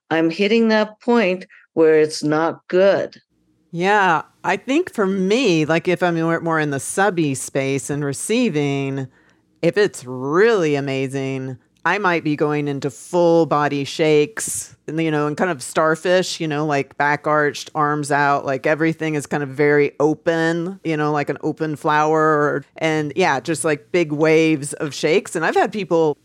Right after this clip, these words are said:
Speaker 2: get scared about that. They don't realize what that is, like, that kind of full body orgasm. So I can understand why it's good to, like, have this stuff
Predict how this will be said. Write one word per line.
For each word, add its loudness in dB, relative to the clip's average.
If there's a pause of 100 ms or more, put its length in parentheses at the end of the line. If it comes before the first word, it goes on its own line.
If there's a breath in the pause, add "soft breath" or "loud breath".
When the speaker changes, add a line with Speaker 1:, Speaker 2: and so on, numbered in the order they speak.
(120)
Speaker 2:
get 0
scared 0
about -2
that. 0
They 0
don't -2
realize 2
what -6
that 0
is, -2 (320 soft breath)
like, 0
that 0
kind -2
of -4
full 4
body 0
orgasm. -2
So 2
I 2
can -2
understand 0
why 0
it's -4
good -2
to, -4
like, -2
have -2
this -6
stuff -6